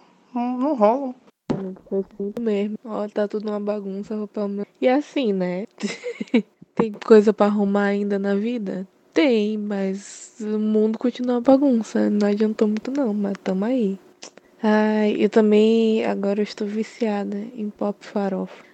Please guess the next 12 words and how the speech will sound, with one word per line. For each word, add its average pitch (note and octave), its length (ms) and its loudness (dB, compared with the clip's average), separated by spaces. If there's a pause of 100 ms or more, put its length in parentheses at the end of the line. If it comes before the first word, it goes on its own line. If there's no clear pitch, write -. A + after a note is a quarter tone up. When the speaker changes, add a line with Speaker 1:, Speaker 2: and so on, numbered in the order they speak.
Speaker 2:
Antes B3+ 420 4
era C4 200 8
assim, A#3 380 2
ah, A3+ 260 2
entrava G#3+ 420 2
na G#3 140 0
playlist G3 720 0
e G3 80 0
tal, F3+ 360 -6
tava F3+ 220 -4
tentando F#3 360 -4
ser F3+ 420 -4